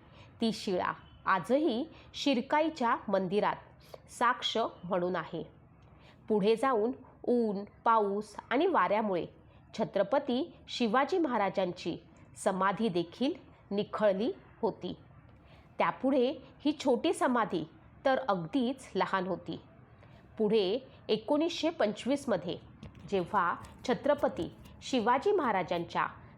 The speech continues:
समाधीचं काम पुन्हा सुरू झालं, तेव्हा तेथे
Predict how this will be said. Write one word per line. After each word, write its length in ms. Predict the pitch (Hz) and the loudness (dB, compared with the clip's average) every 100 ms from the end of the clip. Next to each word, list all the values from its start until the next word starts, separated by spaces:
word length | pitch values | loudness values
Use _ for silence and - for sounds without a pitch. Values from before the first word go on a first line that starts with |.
| - | -4
समाधीचं 580 | - 190 208 220 254 247 | 0 2 2 2 0 0
काम 300 | 208 160 185 285 - - - | 0 0 -2 -4 -14 -20 -6
पुन्हा 500 | 226 220 208 208 196 294 - - | 0 0 2 0 0 -4 -14 -6
सुरू 220 | - 196 202 | -2 0 -2
झालं, 300 | 175 165 - - - - - - - | -2 -4 -4 -10 -20 -20 -20 -20 -4
तेव्हा 460 | 185 165 196 180 208 - - - | -2 0 2 2 2 -4 -16 0
तेथे 500 | 240 240 262 - | 0 2 0 0